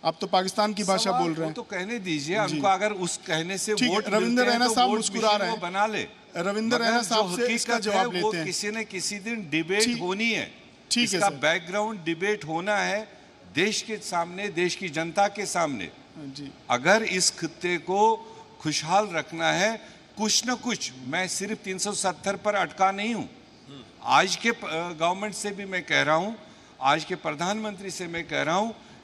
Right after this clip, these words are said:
Speaker 2: कि इस खित्ते के जो परेशानियां हैं, उनको आपको extraordinary तरीके से देखना होगा।
Speaker 1: ठीक है सर। अ,
Speaker 2: मेरा वो
Speaker 1: रविंद्र
Speaker 2: सवाल
Speaker 1: रैना साहब से, रविंद्र रैना साहब, आपने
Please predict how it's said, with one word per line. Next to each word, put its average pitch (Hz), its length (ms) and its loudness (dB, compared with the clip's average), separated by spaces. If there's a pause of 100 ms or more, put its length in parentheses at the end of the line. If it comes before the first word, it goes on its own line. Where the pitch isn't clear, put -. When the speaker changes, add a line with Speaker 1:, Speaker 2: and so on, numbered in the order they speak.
(140)
Speaker 2:
कि 202 80 -6
इस 208 360 0
खित्ते 180 480 -4
के 202 220 -4
जो 202 160 0
परेशानियां 180 800 0
हैं, 170 300 0
उनको 175 340 -6
आपको 190 540 2
extraordinary 190 960 0
तरीके 185 540 -6
से 220 220 -4
देखना 180 460 -2
होगा। 202 440 2 (300)
Speaker 1:
ठीक 233 220 4
है 147 80 -2
सर। 131 120 -4
अ, - 380 -10
Speaker 2:
मेरा 220 160 6
वो 233 180 2
Speaker 1:
रविंद्र 233 280 4
Speaker 2:
सवाल 240 120 4
Speaker 1:
रैना 233 140 2
साहब 214 240 2
से, 208 340 -6
रविंद्र 185 400 -2
रैना 208 180 0
साहब, 202 200 0
आपने 196 640 -2